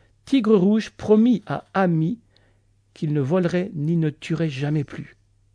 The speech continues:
Plus tard dans la semaine, tandis qu'elle priait pour Tigre Rouge, Amma entendit tirer.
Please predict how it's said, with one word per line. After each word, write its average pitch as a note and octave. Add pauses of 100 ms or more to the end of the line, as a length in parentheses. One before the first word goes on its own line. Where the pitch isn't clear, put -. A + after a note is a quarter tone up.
(360)
Plus -
tard B3+
dans D#3
la D3
semaine, F#3 (560)
tandis F3
qu'elle C#3+
priait A#3
pour -
Tigre C#3+
Rouge, G3 (480)
Amma F3
entendit C#3+
tirer. C3